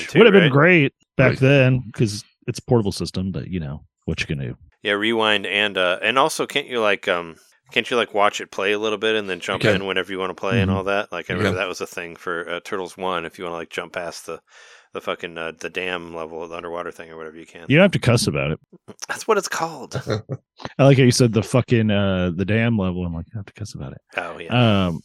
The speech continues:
Speaker 2: Yeah, the fucking dam level. That's what it was called on N E S. Look it up. It's in the manual. Trust me. It's
Speaker 1: it's
Speaker 2: there.
Speaker 1: great though. Uh, it's a fantastic collection, and exa-, uh, like John said, it's so, it was so unlikely. This is like a fever,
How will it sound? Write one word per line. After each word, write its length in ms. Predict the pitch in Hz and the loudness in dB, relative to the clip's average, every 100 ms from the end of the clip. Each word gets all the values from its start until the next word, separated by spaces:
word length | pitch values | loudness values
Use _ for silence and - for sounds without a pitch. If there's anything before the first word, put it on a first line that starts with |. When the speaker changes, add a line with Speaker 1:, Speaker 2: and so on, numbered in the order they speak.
| _ - | _ -8
Speaker 2:
Yeah, 100 | 208 | -6
the 120 | 104 | -6
fucking 320 | 101 135 135 120 | -12 -16 -14 -12
dam 200 | 131 135 | -12 -12
level. 260 | 78 80 - | -16 -18 -6
That's 200 | 117 - | -6 -4
what 80 | 156 | -8
it 40 | |
was 120 | 139 | -6
called 260 | - 147 147 | -4 -4 -4
on 100 | 110 | -4
N 120 | 117 | -4
E 80 | 131 | -6
S. 180 | 131 - | -8 -8
Look 100 | 110 | -4
it 40 | |
up. 200 | 123 98 | -4 -4
It's 120 | 90 | -8
in 80 | 113 | -10
the 60 | 110 | -6
manual. 320 | 117 98 73 _ _ | -6 -6 -12 _ _
Trust 220 | 117 - | -14 -14
me. 80 | - _ _ | -16 _ _
It's 140 | - | 0
Speaker 1:
it's 160 | 147 104 | 0 2
Speaker 2:
there. 60 | |
Speaker 1:
great 160 | 156 143 | 4 4
though. 220 | 117 110 107 | 4 2 2
Uh, 320 | 104 92 90 - _ _ - | 2 2 -2 -6 _ _ -8
it's 160 | 113 | -6
a 40 | - | 0
fantastic 520 | 135 113 127 107 - | 2 4 2 2 -2
collection, 480 | 113 101 - 101 87 | -2 -2 -2 -4 -4
and 280 | 87 85 - - | -4 -6 -8 -10
exa-, 320 | 104 98 98 - | -6 -2 -2 -2
uh, 260 | 101 90 | -4 -4
like 160 | 58 64 - 82 - - | -6 -10 -16 -20 -18 -4
John 260 | 107 90 | -2 -2
said, 220 | 90 85 - | -4 -8 -10
it's 240 | 73 80 - | -12 -6 -4
so, 220 | 110 101 | -2 -2
it 60 | 104 | -2
was 120 | 92 | 0
so 200 | - 160 | 6 8
unlikely. 720 | 147 131 123 - 131 123 113 | 8 6 4 6 6 6 4
This 180 | 135 120 | 2 0
is 120 | 117 | 2
like 140 | 117 101 | 2 2
a 40 | |
fever, 300 | 95 120 107 | 0 -2 -2